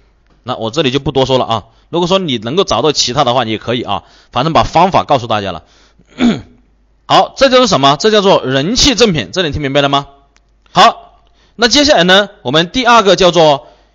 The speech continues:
契约赠品。第二个叫做契约赠品。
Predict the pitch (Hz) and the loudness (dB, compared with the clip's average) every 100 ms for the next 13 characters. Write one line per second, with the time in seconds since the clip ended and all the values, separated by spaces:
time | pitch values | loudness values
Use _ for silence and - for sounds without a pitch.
0 | _ _ - - 349 294 170 156 196 139 | _ _ -4 0 2 2 4 4 2 -2
1 | 85 - _ _ _ _ _ _ - _ | -4 -8 _ _ _ _ _ _ -20 _
2 | _ _ _ _ 247 226 214 208 262 - | _ _ _ _ -2 0 0 -2 -2 -4
3 | 277 208 165 185 104 | -2 -2 -2 -4 -10